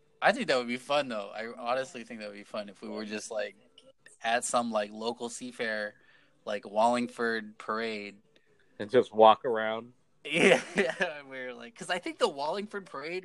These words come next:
Speaker 1: we, man, we might actually need to do this, 'cause the Wallingford parade is, like,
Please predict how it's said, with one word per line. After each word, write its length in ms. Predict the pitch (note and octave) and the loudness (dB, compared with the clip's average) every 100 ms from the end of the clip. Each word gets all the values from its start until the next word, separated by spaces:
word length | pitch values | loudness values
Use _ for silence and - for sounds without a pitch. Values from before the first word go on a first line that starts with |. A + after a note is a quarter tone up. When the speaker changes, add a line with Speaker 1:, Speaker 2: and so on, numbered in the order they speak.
| D#3+ | -12
Speaker 1:
we, 160 | A3 _ _ - | -20 _ _ -4
man, 240 | A3 G3+ | -2 -2
we 60 | F3 | -2
might 200 | B3+ G#3 | -2 0
actually 400 | D#3 - C#3+ C3 | -2 -6 -12 -12
need 200 | B2+ G#2+ | -12 -14
to 60 | |
do 180 | A2 C3 | -12 -12
this, 200 | G#2 - | -12 -16
'cause 160 | - A#2 | -10 -6
the 60 | |
Wallingford 560 | A#2+ E3+ A#3+ A#3 D#3+ C#3 | 2 4 4 0 -4 -4
parade 420 | - B2 C#3 D3+ | -2 -2 -2 -6
is, 140 | B2+ A#2+ | -8 -4
like, 260 | A2+ G#2+ | -4 -4